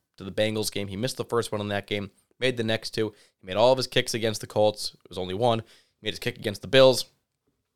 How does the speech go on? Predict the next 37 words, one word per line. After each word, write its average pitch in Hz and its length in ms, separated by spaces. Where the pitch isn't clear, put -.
It's - 120
time 190 220
for - 140
me 139 100
to 120 80
start 110 240
giving 107 200
Matt 104 160
Amendola 98 460
a 92 80
little 143 260
bit 127 160
more 110 180
credit. - 320
Because - 180
when 123 120
it's 127 80
all 220 120
said 180 180
and 123 120
done, 113 180
we're 110 120
halfway 135 300
through 127 120
the 117 60
season 104 320
here, 98 220
and - 80
he's 160 120
kicking, 120 440
I - 40
believe, 135 300
over 117 180
eighty 117 220
percent 107 320
right - 180
now, 50 240